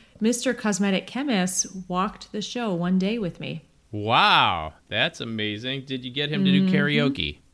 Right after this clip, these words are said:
Speaker 1: No, he w-, I don't think he would do that.
Speaker 2: He <laughs> refuses to do karaoke. We learned that in Vancouver. Hey, I was looking
Speaker 1: Yes.
Speaker 2: at, I, I was looking at an article that came out of that show, and they talked about the fifteen trends. Let's see if you saw some of these.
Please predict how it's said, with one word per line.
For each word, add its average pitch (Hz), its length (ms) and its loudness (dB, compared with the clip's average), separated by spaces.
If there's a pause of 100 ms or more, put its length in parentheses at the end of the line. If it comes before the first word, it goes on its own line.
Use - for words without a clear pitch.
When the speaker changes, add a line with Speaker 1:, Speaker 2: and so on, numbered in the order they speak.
Speaker 1:
No, 165 800 2
he 190 160 -2
w-, 156 180 -6 (140)
I 160 120 -6
don't 156 180 -10
think - 180 -14
he - 120 -8
would 139 160 -10
do - 160 -10
that. 123 260 -6
Speaker 2:
He 135 220 2
<laughs> - 20 -2
refuses 160 800 2
to 175 80 0
do 147 200 0
karaoke. 135 260 0 (180)
We 160 140 2
learned 180 260 2
that 170 200 4
in 147 140 0
Vancouver. 139 580 -2 (760)
Hey, 190 220 2
I 190 220 6
was 220 220 0
looking 165 300 0
Speaker 1:
Yes. 143 500 4 (520)
Speaker 2:
at, 143 320 -2
I, 208 100 2
I 214 60 0
was 220 120 -6
looking 190 200 2
at 160 60 4
an 147 60 2
article 147 420 2
that 127 100 0
came 127 280 -2
out 131 160 4
of 135 60 4
that 107 180 4
show, 87 320 0
and 98 160 -2
they 110 80 2
talked 120 280 0
about 117 280 0
the 123 60 -2
fifteen 160 720 -2
trends. 135 600 -2
Let's 120 160 -6
see 147 260 0
if 131 140 -6
you 123 140 -2
saw 127 280 0
some 120 200 -4
of 110 80 -4
these. 113 280 0